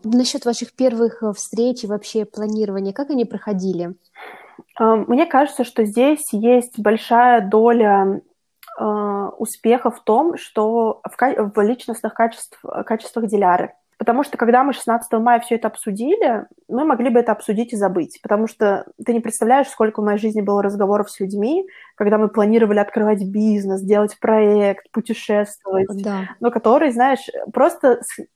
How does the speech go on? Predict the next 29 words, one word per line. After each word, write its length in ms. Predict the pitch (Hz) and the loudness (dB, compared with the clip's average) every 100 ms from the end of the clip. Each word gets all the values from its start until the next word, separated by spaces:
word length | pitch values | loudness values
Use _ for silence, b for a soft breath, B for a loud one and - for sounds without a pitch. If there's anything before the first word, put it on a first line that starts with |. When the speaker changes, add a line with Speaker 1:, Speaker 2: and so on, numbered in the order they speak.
| _ | _
Speaker 2:
сходили 460 | - 214 202 262 | -2 -2 0 0
на 120 | 240 214 | 0 -2
нет. 300 | 208 185 - _ | 0 0 -2 _
То 60 | 214 | -2
есть 100 | 233 | -2
никто 200 | 233 339 | -4 -2
не 120 | 311 | 2
говорил: 280 | 254 269 320 | 4 4 2
«Мы 100 | 226 | 2
не 100 | 226 | 2
будем 320 | 202 220 208 | 2 0 0
делать», 300 | 190 160 156 | 0 0 0
а 60 | - | -2
просто 380 | - 453 494 - | 0 0 2 0
люди 180 | 226 190 | 0 -2
забывали 720 | 190 190 220 330 359 302 294 | -4 -2 -2 0 2 0 -2
или 180 | 202 | -2
не 140 | 196 185 | -2 -2
было 220 | 196 185 | 0 0
времени 500 | 233 320 285 262 240 | 0 0 -2 -6 -8
и 80 | 233 | -8
всё 140 | - | -6
такое. 380 | 214 - 196 - B B B B _ _ _ | -8 -6 -6 -8 B B B B _ _ _
А 240 | 202 226 233 | 2 4 4
с 60 | |
Дилярой 680 | 202 214 214 320 359 320 302 _ _ _ _ _ _ _ _ | 4 6 6 6 6 2 -4 _ _ _ _ _ _ _ _
мы 180 | 226 240 | -2 0
договорились, 580 | 233 208 214 220 269 302 | 2 2 2 0 0 -4
что 760 | - - 208 214 214 202 - | -6 -2 0 2 2 2 -2